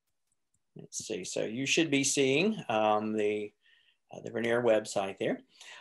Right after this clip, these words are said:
Um, and, um, so I'm just at, at the, the homepage here. And right at the very top, there is a part that says Explore Remote Solutions. And, you know,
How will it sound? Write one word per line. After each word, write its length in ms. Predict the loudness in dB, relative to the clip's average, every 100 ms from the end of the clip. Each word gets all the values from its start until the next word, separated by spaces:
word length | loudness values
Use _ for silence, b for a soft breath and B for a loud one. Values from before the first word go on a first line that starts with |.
| B
Um, 340 | 8 10 10 6
and, 540 | 4 6 8 8 6 4 2
um, 260 | 4 4 4
so 320 | 8 10 10
I'm 160 | 8 8
just 200 | 8 6
at, 160 | 4 8
at 160 | 8 10
the, 220 | 10 8 4
the 100 | 6
homepage 480 | 8 6 6 4 4
here. 360 | 4 4 4 6
And 280 | 8 8
right 140 | 8 8
at 60 |
the 60 | 8
very 240 | 8 8
top, 420 | 8 8 10 6 4
there 240 | 6 6
is 240 | 6 6
a 100 | 6
part 360 | 4 8 8 8
that 100 | 2
says 300 | 4 4 4
Explore 500 | 0 0 6 8 10
Remote 320 | 8 6 4
Solutions. 720 | 2 2 2 0 -4 -8 -12 -12 -18 _ _ _ _ -8
And, 480 | 2 6 8 6 6
you 80 | 6
know, 320 | 8 6 4